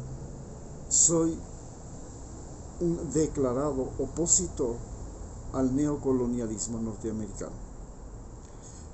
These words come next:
Resulta ser que ahora, con el problema de la pandemia, el desempleo, la demanda aumentada de drogas en los Estados Unidos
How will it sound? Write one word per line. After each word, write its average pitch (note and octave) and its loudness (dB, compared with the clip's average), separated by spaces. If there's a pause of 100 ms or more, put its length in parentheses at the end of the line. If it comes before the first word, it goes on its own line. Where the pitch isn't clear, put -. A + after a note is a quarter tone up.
(2500)
Resulta G#3 6
ser F#3 8 (140)
que B2+ 0
ahora, C3+ 4 (240)
con A2+ -2 (100)
el C3 -2
problema C3+ 2
de A2 2 (1300)
la C3+ 2
pandemia, D#3+ 4 (380)
el A2+ -2
desempleo, C3 2 (1800)
la C#3+ 4
demanda D3+ 6
aumentada B2 2
de A2+ 0 (800)
drogas B2+ 4
en A2 -2
los A2 -4
Estados C3 0
Unidos C#3 2